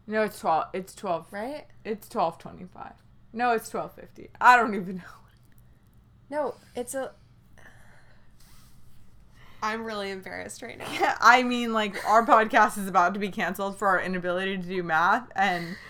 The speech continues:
Speaker 1: it's really quite sad. And
Speaker 2: It's
Speaker 1: it is
Speaker 2: twelve fifty.
Speaker 1: twelve fifty, so I was right the first time.
Speaker 2: Okay.
Speaker 1: Why did I think it was twenty-five hundred?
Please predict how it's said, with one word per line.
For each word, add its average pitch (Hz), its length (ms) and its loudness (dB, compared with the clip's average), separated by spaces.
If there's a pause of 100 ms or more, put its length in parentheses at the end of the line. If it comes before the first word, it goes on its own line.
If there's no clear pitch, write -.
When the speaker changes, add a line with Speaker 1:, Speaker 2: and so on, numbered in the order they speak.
(160)
Speaker 1:
it's 226 240 -4
really 208 300 -2
quite 190 300 -2
sad. 202 240 4
And 240 200 0
Speaker 2:
It's 269 120 0
Speaker 1:
it - 20 2
is - 0 -
Speaker 2:
twelve 339 160 6
fifty. 285 160 4
Speaker 1:
twelve 285 180 0
fifty, 185 220 -4
so 262 140 4
I 262 100 10
was 269 180 0
right 254 220 -2
the 277 60 -10
first 180 320 -10
time. - 320 -14 (2000)
Speaker 2:
Okay. 196 300 -12 (380)
Speaker 1:
Why 220 280 4
did 277 100 0
I 302 120 2
think 285 180 -8
it 277 40 -4
was 269 120 -4
twenty-five 233 500 -2
hundred? 196 440 -10